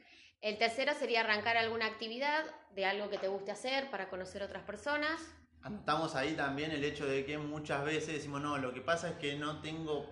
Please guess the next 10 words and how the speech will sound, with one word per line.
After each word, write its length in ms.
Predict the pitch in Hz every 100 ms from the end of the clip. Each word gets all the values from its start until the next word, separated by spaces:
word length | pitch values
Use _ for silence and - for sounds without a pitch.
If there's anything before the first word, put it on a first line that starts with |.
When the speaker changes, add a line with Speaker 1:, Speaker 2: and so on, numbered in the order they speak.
| -
Speaker 2:
plata 440 | 151 151 156 160
para 220 | 139 131 131
arrancar 920 | 127 131 131 131 151 156 165 - - - - - -
con 380 | 147 156 - - 156
X 320 | 151 156 135
actividad". 640 | 123 131 127 139 123 - - - _ _ _ _ _ _ _ _ _ -
Hay 100 | 160
talleres, 580 | 143 165 165 160 -
hay 140 | - 151
cosas 640 | 160 160 147 - - -